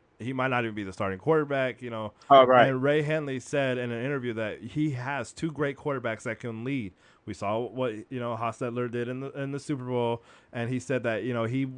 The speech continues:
Speaker 1: he wasn't even sure going into preseason who his starting quarterback was. What's going through your mind at that point? Because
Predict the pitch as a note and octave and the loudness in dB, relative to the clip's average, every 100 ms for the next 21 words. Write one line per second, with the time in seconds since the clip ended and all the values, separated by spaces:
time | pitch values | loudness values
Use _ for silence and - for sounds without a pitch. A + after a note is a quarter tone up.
0 | A2 C3+ F#3+ E3+ D3 C#3+ B2+ D#3 C#3+ A#2+ | -4 0 2 2 2 -2 -4 -2 -2 0
1 | A#2 A#2 A2 - C3 B2 C#3 G2+ A#2 B2 | -4 -4 -6 -4 -6 -4 -6 -4 -2 -2
2 | G#2+ A#2+ G2 - F3+ C#3 G2+ F#2 G2+ F#2+ | 0 -4 -4 -2 -2 0 -4 -4 -6 -8
3 | - - - - D3+ A#3+ - D4+ C4+ A3 | -10 -20 -20 -6 -2 -2 -2 -8 -4 -2
4 | F3 F3 E3+ D3+ - D#3 B3+ - B2+ G2 | -2 0 -2 -2 0 0 0 -2 -6 -6
5 | A2 C3 D#3 D3 | -8 -4 -2 -2